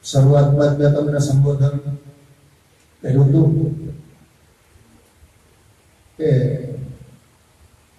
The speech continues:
સામે બેઠેલા ભવિષ્યના આઈ પી એસ, આઈ એ એસ ઓફિસરો, બસ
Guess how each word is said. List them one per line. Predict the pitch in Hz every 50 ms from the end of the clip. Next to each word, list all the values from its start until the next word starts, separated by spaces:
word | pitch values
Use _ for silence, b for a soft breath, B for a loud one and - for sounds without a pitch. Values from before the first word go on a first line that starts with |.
| _ _ _ _ _ _ _ _
સામે | - - - 139 139 139 139 139 139 143
બેઠેલા | 143 139 143 135 127 113
ભવિષ્યના | - 131 127 127 131 131 - - - 147 147 139 -
આઈ | - 127 135 135 135
પી | - - 147 147
એસ, | 147 139 - - - -
આઈ | - -
એ | 139 139
એસ | 135 135 - -
ઓફિસરો, | - - - - 139 143 - 151 151 147 165 - - - - - - - - - - _ _ _ _ - _ _ _ - - - - - - - - - - - - - - - - - - - - - - - - - - -
બસ | - 147 139 135 - - - -